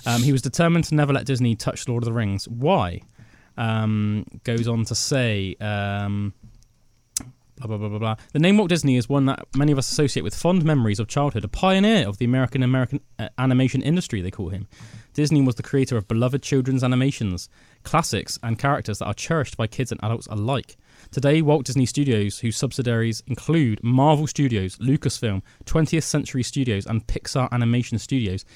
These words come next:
is an entertainment juggernaut, and the Disney theme parks are some of the big, planet's biggest global tourist attractions every single year. However, J R R Tolkien didn't think much of Walt himself or his creations. And we're not just speculating or working off rumour, because Tolkien did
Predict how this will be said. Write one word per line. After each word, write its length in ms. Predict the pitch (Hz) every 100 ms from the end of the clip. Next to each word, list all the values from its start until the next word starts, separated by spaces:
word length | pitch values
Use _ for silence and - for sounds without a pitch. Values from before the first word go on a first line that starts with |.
| -
is 100 | 117
an 60 | 120
entertainment 680 | 147 160 151 160 143 131 -
juggernaut, 600 | - 143 117 98 92 - - - - -
and 100 | 120
the 40 |
Disney 280 | 113 156 147
theme 240 | - 180 180
parks 300 | 123 87 -
are 20 |
some 140 | 123
of 60 | 117
the 60 |
big, 280 | 113 135 - _ -
planet's 360 | - 131 - - _
biggest 440 | 160 160 196 - -
global 480 | 139 147 135 143
tourist 380 | 143 - 156 143
attractions 360 | - - - 113 -
every 340 | 143 127 143
single 420 | 127 135 127 120 120
year. 360 | 120 110 80 - - - -
However, 480 | - 135 185 123 87 - - -
J 120 | - 143
R 120 | 147
R 80 | 151
Tolkien 340 | 180 156 120
didn't 180 | 131 123
think 240 | 151 127 -
much 260 | 139 -
of 180 | 117 110
Walt 300 | 117 120 -
himself 640 | 117 107 - 202 113 - -
or 180 | 143 -
his 140 | 120
creations. 680 | - 123 131 - 90 85 - _ - - -
And 120 | 123
we're 40 | 139
not 160 | 202
just 140 | 208 -
speculating 680 | - - - 123 110 113
or 80 | 110
working 320 | 123 120 127
off 140 | 113 127
rumour, 400 | 151 151 82 101
because 340 | 113 123 110
Tolkien 440 | - 175 - 127
did 240 | 117 131